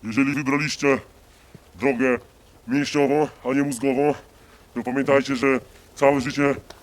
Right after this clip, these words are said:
musicie być na cyklu sterydowym, ponieważ jeżeli spadną wasze mięśnie, to obumierają te resztki szarych komórek i zgłupiejecie totalnie.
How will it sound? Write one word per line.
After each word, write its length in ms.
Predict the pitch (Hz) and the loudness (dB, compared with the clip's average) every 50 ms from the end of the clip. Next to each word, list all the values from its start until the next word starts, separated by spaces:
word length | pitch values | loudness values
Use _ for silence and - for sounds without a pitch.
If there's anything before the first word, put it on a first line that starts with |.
| - - | -8 -6
musicie 300 | 123 131 - 143 - 151 | -4 -4 -4 -2 -2 0
być 200 | 131 127 147 - | 0 0 0 2
na 100 | 147 143 | 2 0
cyklu 340 | 139 151 151 - - 127 113 - | 2 0 -2 -2 -2 -2 -2 -2
sterydowym, 500 | - - 139 131 127 131 120 98 98 101 104 - - - - - - - - - - | -4 -2 -2 0 0 0 0 -2 -4 -6 -8 -12 -18 -20 -20 -20 -18 -18 -18 -18 -6
ponieważ 420 | - 120 127 135 127 131 131 - - - - - - - - - | -2 0 0 2 2 2 0 -2 -6 -12 -20 -20 -20 -20 -16 -8
jeżeli 200 | 101 117 139 139 | -6 -4 -4 -4
spadną 300 | - - 151 147 135 147 | 0 2 2 2 4 2
wasze 220 | 143 147 135 143 | 2 2 2 2
mięśnie, 360 | 139 143 143 131 - 147 143 135 | 2 2 0 2 0 0 -2 0
to 140 | - 143 139 135 123 - - - - - - - - - - - - - - - - | 0 0 0 0 0 -2 -6 -14 -20 -20 -20 -20 -20 -20 -20 -20 -20 -20 -20 -12 -10
obumierają 560 | 120 110 131 151 147 147 143 139 139 139 131 | -8 -6 -2 0 0 2 4 4 4 2 0
te 280 | - - - 143 135 139 | -2 -4 0 0 2 2
resztki 280 | 147 143 - - - | 2 0 -2 -4 -4
szarych 220 | - 147 135 135 123 | -2 -2 -2 -2 -2
komórek 380 | 143 147 147 139 120 113 104 - - - - - - - - - - - - - - - - - - - - - - - - _ _ 135 | -2 -2 0 0 0 0 -2 -4 -10 -14 -14 -14 -14 -14 -18 -20 -20 -20 -20 -20 -20 -20 -20 -20 -20 -20 -20 -20 -20 -20 -20 _ _ -16
i 40 | |
zgłupiejecie 460 | 123 110 170 147 135 156 151 147 - 139 | -12 -10 -10 -6 -4 -2 -2 -2 -2 -4
totalnie. 420 | 143 - 135 120 110 101 95 92 | -2 2 2 4 4 2 0 -4